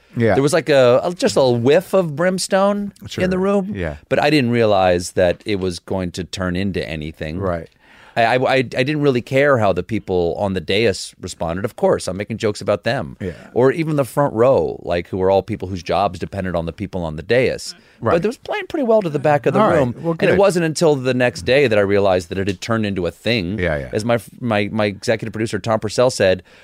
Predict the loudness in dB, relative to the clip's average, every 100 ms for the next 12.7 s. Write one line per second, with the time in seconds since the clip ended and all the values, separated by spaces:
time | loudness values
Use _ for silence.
0 | _ 2 2 2 -6 -4 -2 0 0 0
1 | -2 -4 -4 0 0 2 0 2 0 2
2 | 2 2 0 0 0 0 -2 0 2 2
3 | 2 -2 -8 _ 2 2 2 0 2 2
4 | 0 _ _ _ _ 2 2 2 2 2
5 | 2 2 2 2 2 2 2 0 -4 -8
6 | -2 0 2 2 2 2 4 4 4 2
7 | 4 2 2 2 2 2 2 2 0 2
8 | 2 2 0 -4 0 0 2 0 -2 -2
9 | 0 0 -6 -2 2 4 2 2 4 4
10 | 2 2 0 0 0 2 4 4 4 4
11 | 4 2 2 -2 0 0 2 -2 -4 -8
12 | -2 0 0 -10 -6 -4